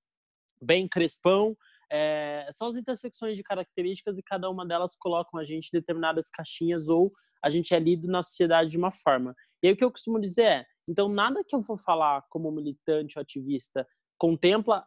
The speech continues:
a comunidade inteira, por isso a responsabilidade de argumento, responsabilidade de colocação é muito importante, principalmente quando eu me posiciono como ativista ou militante de uma causa que é maior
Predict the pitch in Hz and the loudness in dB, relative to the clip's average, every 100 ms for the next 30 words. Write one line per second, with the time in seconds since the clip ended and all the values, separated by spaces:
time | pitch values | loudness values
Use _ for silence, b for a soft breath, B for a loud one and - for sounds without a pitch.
0 | - 156 160 160 147 143 139 135 131 147 | -4 -4 -2 -6 -2 -2 -2 -6 -8 -4
1 | 156 196 - 165 165 160 156 165 156 156 | -2 -4 -4 -4 -4 -6 -6 -8 -4 -2
2 | 147 147 143 151 190 190 165 156 139 143 | -2 -2 2 2 0 -2 0 0 0 -6
3 | 139 147 135 - - 143 135 139 143 165 | -4 -6 -10 -16 -20 -8 -4 0 2 2
4 | 170 170 170 160 151 - 147 139 143 170 | 0 -2 -2 0 -2 -6 -6 -6 -2 -4
5 | 185 196 185 156 156 185 226 - 180 175 | -2 -2 -2 -2 -2 -2 -4 -4 -4 -2
6 | 160 165 - 165 160 156 - 170 156 - | -2 -4 -6 -4 -2 -4 0 0 0 2
7 | 165 220 247 196 175 151 - 143 139 151 | 4 4 2 -2 0 -2 -4 -4 -2 -2
8 | - 143 143 139 143 - 139 139 131 - | 0 0 0 0 0 0 -2 -2 -2 2
9 | 131 160 185 156 135 131 | 4 4 -2 -2 0 -2